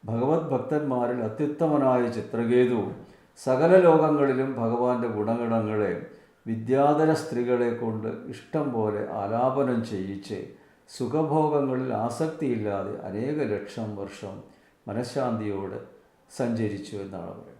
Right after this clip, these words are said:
അതിവിടെ സംഘർഷണമൂർത്തിയുടെ ഗുണഗണങ്ങളെപ്പറ്റി വിശദീകരിച്ചുകൊണ്ട് എല്ലാ ലോകങ്ങളിലും സഞ്ചരിച്ച്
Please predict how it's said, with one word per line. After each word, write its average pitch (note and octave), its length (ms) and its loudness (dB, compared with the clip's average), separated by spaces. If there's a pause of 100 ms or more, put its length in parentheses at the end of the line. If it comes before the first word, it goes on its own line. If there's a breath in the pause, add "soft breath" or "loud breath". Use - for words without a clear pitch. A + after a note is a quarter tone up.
(1000 soft breath)
അതിവിടെ A#2+ 440 -8
സംഘർഷണമൂർത്തിയുടെ C3 1500 -2 (320)
ഗുണഗണങ്ങളെപ്പറ്റി B2 1080 0
വിശദീകരിച്ചുകൊണ്ട് A#2 1120 -4 (580 loud breath)
എല്ലാ C3 360 2
ലോകങ്ങളിലും B2 720 2
സഞ്ചരിച്ച് G2+ 680 -6